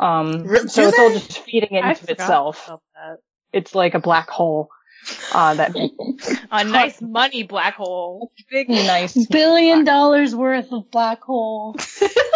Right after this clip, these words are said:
Speaker 1: It's a good black hole to have. Um, <clears throat> but yeah, we're discussing specifically a recent article that appeared on Huffington Post, um,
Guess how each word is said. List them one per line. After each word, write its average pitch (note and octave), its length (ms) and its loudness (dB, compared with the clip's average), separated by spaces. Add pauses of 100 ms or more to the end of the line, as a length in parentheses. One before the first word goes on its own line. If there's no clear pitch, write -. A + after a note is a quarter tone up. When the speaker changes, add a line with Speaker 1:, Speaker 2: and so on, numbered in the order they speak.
(420)
Speaker 1:
It's C4 160 -2
a D4+ 60 2
good B3+ 240 0
black G3 240 0
hole F#3 160 -6
to D#3+ 80 -12
have. C#3 300 -14 (200)
Um, G3 1120 0
<clears throat> - 60 -20
but G#3+ 200 2
yeah, F#3+ 160 2
we're F#3+ 180 -2
discussing G#3 460 -2
specifically B3 800 2
a G3+ 220 2
recent G3 360 -4
article F3+ 560 2
that E3 160 0
appeared F#3 260 0
on E3+ 120 0
Huffington F#3+ 460 -2
Post, F#3+ 680 -2
um, E3 480 0